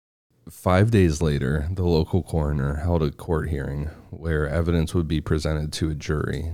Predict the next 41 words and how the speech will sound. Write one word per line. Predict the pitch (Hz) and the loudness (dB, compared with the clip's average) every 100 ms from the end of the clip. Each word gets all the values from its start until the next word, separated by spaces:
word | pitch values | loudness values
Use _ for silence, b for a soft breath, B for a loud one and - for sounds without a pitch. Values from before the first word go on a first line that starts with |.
| 90 | -6
to | 90 | -2
reach | 80 76 73 78 | -2 -2 -4 -6
a | |
conclusion | - 82 - 98 85 78 | -6 -6 0 2 2 0
as | 76 78 | -2 -2
to | 78 | -2
how | 85 | 0
the | 80 | -2
fire | - - - | -2 -4 -6
started. | - - 69 67 57 - _ _ _ _ _ | -6 -6 -4 -6 -8 -12 _ _ _ _ _
This | 92 87 | -18 -6
hearing | - 104 90 82 | 2 2 4 2
ruled | 82 82 78 | 2 2 0
that | 76 73 | -2 -4
the | |
fire | - - 78 78 | -2 0 0 0
was | 76 76 | -2 -2
an | 76 | -2
accident | 78 80 - - 73 67 | 0 0 -2 -8 -8 -6
due | - 76 | -4 -4
to | - 73 | -4 -6
faulty | - 73 - | -2 -4 -2
wiring, | 76 - - 62 50 - b b b b - | -4 -2 -2 -4 -8 -12 b b b b -6
and | 82 80 | -4 2
pretty | 110 | 4
much | 107 104 | 4 4
at | 82 | 0
the | 80 | -2
same | - 87 87 | 0 0 0
time, | - 76 76 76 - _ _ _ - | -2 -4 -4 -8 -12 _ _ _ -4
out | 85 | 0
of | 78 78 | 0 -2
grief | - 82 80 - | -2 0 0 0
and | 80 73 | -4 -4
frustration, | 80 82 87 82 - 82 80 78 | -4 -2 -2 -2 -2 -4 -4 -2
George | 98 98 | 2 2
Senior | - 90 82 80 | 2 0 0 -2
got | - 78 | -2 -2
in | 78 | 0
his | 80 76 | -2 -4
bulldozer | 85 76 76 76 73 73 | -4 -2 -2 -2 -2 -4